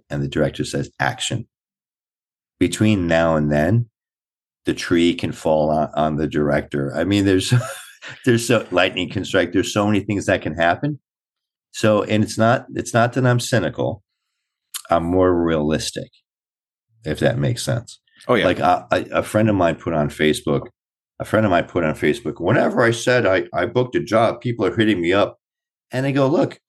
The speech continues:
Speaker 1: there are certain things I keep close to the vest. Once I've accomplished the job,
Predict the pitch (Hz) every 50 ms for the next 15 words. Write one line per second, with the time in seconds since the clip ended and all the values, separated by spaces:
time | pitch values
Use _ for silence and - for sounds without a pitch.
0 | _ _ _ _ _ _ _ _ _ _ _ _ _ _ - - _ _ - 101
1 | 95 - - 127 135 131 113 120 120 113 113 110 107 107 - 113 104 - - -
2 | 104 98 92 - - 101 101 98 117 107 90 - - _ _ _ _ _ _ _
3 | _ _ - - - 101 107 120 127 123 - 110 87 87 85 82 - - _ -
4 | 82 - - - - 110 151 208 208 - 110 - - - - - - 73 64 53
5 | 55 62 - -